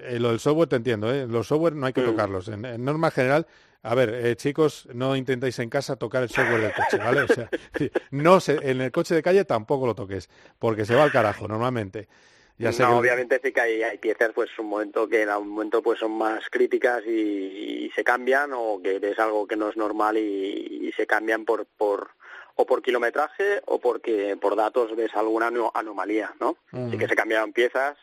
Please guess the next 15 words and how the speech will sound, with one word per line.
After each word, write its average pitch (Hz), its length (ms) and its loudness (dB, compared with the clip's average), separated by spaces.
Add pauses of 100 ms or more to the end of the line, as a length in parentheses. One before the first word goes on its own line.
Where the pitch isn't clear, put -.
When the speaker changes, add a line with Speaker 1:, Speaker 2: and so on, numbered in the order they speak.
Speaker 2:
alguna 107 480 -2
que 110 80 -2
no 107 80 -2
estaba 104 360 -2
programada 107 540 -2
y 98 40 -2
otras 95 260 -6
que - 80 -4
están 98 380 -4
todas 104 180 2
programadas. 110 560 -2 (680)
Pero 95 140 -2
ya 90 40 -6
digo, 87 200 -6
en, 90 120 -12